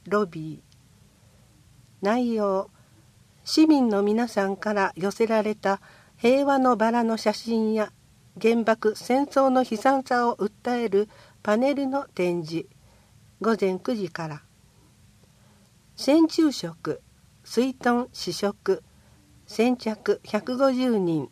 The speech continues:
など。参加費無料です。平和な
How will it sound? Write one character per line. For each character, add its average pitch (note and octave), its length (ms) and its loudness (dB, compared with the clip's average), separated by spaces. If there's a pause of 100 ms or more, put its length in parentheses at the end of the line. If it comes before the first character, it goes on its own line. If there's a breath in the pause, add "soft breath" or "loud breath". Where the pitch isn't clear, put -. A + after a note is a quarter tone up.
(120)
な G3 200 -6
ど。 D#3 200 -8 (1080)
参 A3+ 320 -2
加 A3 120 -2
費 F3+ 280 -8 (140)
無 F3+ 160 -2
料 F#3+ 240 -2
で F3 160 -8
す。 - 280 -20 (3000)
平 A#3+ 300 0
和 A#3 140 0
な A3+ 260 0